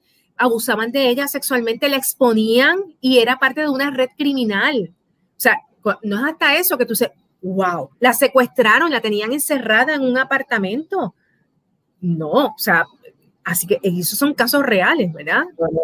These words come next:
Speaker 2: ahora, siguiendo esa línea de pensamiento que menciona esos casos reales que conoce, eh, ¿podrías mencionar otros casos más que se han dado en Puerto Rico,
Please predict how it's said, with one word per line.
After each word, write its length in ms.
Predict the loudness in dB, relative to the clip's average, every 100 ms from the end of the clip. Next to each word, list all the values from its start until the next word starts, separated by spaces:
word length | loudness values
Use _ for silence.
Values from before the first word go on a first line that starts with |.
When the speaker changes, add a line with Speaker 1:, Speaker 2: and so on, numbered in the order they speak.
| -4 _ _
Speaker 2:
ahora, 200 | 2 4
siguiendo 360 | 2 0 0 -2
esa 160 | -2
línea 280 | -2 0 0
de 100 | 2
pensamiento 640 | 0 -2 -4 -4 -6 -8 -6
que 120 | -4
menciona 400 | -6 -8 -6 -6
esos 220 | -4 -4
casos 300 | -2 -2 0
reales 340 | 0 2 0 -2
que 140 | -2
conoce, 520 | -2 -2 -2 -4 -10 _ _ _ _ 2
eh, 920 | 4 6 4 4 4 2 -2 -8 -14 _ _ _
¿podrías 460 | 2 2 2 0 0
mencionar 720 | -2 -2 -4 -4 -2 -4 -4
otros 440 | -2 0 0 -4 -2
casos 360 | -4 -2 -6 -4
más 220 | -4 -4
que 100 | -6
se 140 | -6 -8
han 100 | -4
dado 220 | -2 -2
en 120 | -2
Puerto 320 | -6 -4 -6
Rico, 520 | -4 -4 -4 -2 -2